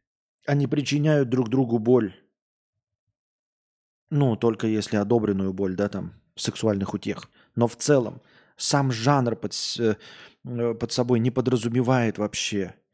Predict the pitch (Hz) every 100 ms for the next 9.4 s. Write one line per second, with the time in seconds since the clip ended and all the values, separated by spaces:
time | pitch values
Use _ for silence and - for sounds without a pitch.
0 | _ _ _ 120 127 135 127 127 131 151
1 | 135 - 117 - 120 131 131 113 120 127
2 | 123 104 - _ _ _ _ _ _ _
3 | _ _ _ - _ _ _ _ _ _
4 | _ _ _ _ _ _ _ _ _ _
5 | _ _ _ _ _ _ _ - - -
6 | - - - - - - - - - _
7 | _ - 139 131 104 - - - - -
8 | - - _ _ _ _ _ _ - 117
9 | 131 127 127